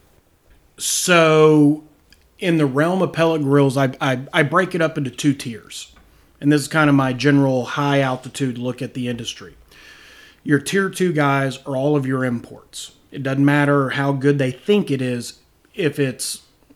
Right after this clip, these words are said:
imported, it's a tier two unit automatically. So that's your Traegers, your Rectecs,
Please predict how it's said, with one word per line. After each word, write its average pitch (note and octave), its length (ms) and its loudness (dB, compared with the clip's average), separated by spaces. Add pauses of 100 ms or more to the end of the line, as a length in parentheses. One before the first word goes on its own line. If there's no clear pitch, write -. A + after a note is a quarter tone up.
imported, C#3+ 720 0
it's D3+ 200 -4
a C#3 60 -4
tier D#3+ 280 -4
two D3 220 0
unit C3 300 -2
automatically. B2 640 -6
So - 140 -8
that's C3 240 -4
your C3+ 100 -4
Traegers, C3+ 560 -2
your C3 100 -4
Rectecs, B2+ 800 -8